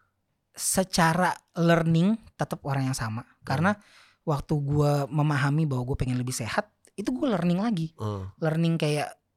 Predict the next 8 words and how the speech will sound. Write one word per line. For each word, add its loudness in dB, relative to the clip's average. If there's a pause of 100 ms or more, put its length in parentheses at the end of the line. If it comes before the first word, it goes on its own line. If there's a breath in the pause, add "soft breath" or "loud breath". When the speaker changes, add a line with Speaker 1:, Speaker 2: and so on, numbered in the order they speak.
(140)
Speaker 1:
em, -2
gimana 0
caranya -2
gua -2
punya -4 (140)
konsistensi -2
olahraga. 2 (160)
Speaker 2:
Ya. -6